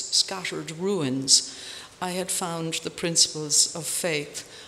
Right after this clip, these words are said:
I needed to continue my poetry. I felt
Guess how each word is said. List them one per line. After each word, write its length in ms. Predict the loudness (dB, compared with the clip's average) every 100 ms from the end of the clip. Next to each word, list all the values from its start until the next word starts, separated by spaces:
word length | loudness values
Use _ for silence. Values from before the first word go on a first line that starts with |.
| -10
I 100 | -6
needed 400 | -4 -4 -4 -4
to 240 | -2 -2 -2
continue 560 | -2 0 2 2 0
my 200 | -2 -2
poetry. 640 | -4 -4 -4 -4 -6 -8 -10 -14 -20 -20 -20 -18 -18 -8
I 80 | -4
felt 280 | 0 0